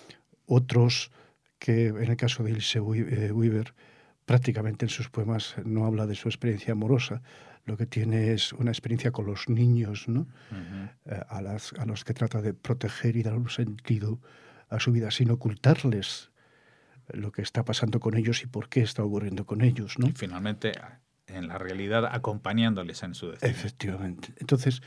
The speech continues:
Speaker 1: si comparas la poesía de Ilse Weaver, por ejemplo, con la poesía de Miklos Rahn, no tiene, nada tiene que ver.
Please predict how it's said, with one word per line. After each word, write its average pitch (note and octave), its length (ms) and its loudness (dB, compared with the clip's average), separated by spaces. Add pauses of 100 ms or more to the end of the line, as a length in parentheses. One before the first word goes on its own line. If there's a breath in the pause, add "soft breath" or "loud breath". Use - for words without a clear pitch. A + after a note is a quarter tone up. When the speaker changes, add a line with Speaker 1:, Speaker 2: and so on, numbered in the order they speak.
(520 loud breath)
Speaker 1:
si - 200 -4
comparas B2 560 4
la A#2 100 2
poesía A#2+ 360 0
de A2+ 100 0
Ilse A2+ 280 -2
Weaver, A#2+ 320 4
por - 140 -14
ejemplo, - 400 -10 (320)
con G#2 160 -4
la F#2 60 -6
poesía G2+ 300 -6
de G2 80 -8
Miklos A2 300 -6
Rahn, G#2 180 -6
no G#2+ 80 -2
tiene, C3 200 -4
nada C3+ 120 4
tiene G2 220 -4
que - 80 -2
ver. C#3+ 260 0